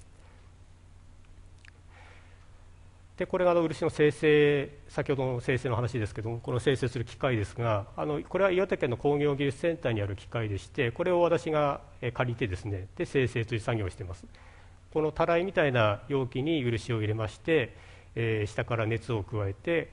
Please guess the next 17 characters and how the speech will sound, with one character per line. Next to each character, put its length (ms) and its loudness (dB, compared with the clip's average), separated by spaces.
こ 200 -8
う、 40 -20
か 80 -2
き 120 -4
混 120 -2
ぜ 100 -2
る 100 -6
と 160 -14
い 80 -2
う 60 -2
装 160 -4
置 180 -6
で 80 -8
す。 180 -16
で、 100 -2
大 180 2
体、 380 2